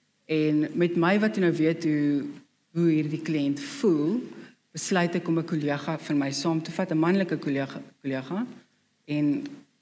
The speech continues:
hy was, hy was bietjie ouer as ek gewees, maar hy was my junior gewees.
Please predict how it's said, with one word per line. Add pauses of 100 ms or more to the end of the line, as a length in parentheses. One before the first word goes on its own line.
(360)
hy
was,
hy
was
bietjie
ouer
as
ek
gewees,
maar
hy
was
my
junior
gewees.